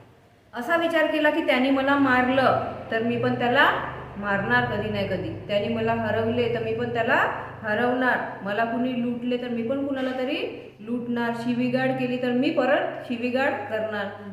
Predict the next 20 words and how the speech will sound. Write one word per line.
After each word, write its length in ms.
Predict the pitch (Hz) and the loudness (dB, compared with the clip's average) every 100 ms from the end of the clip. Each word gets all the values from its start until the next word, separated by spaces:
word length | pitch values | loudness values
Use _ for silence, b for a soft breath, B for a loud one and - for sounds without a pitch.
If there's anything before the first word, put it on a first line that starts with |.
| 190 | -6
त्याने 200 | 220 277 | -2 0
माझा 260 | 269 262 | 2 2
अपमान 440 | 277 277 277 294 285 | 2 2 0 0 4
का 160 | 302 | 4
केला, 280 | 302 302 294 | 4 2 2
म्हणून 260 | 285 294 311 | 2 2 2
मी 120 | 285 | 0
पण 200 | 294 320 | 0 2
त्याचा 220 | 302 302 | 2 2
अपमान 400 | 277 269 294 370 - - - | 0 2 2 2 0 -6 -10
करणार," 420 | 247 240 240 247 226 - - | -4 -2 0 0 0 -4 -6
असा 200 | 202 254 | -4 -4
जर 140 | 254 | 0
आपण 280 | 240 240 254 | 0 0 -2
विचार 340 | 233 226 220 | -2 -4 -4
केला, 720 | 214 220 269 247 240 302 - B B - | -4 -4 -4 -2 0 0 -2 B B -6
तर 120 | 254 | -2
अशा 580 | 247 - 226 247 320 320 | -2 0 0 0 2 2
माणसाचे 680 | 311 254 233 - 240 240 254 | 2 0 0 0 0 2 -2
वैर 480 | 226 226 269 262 | 0 0 2 2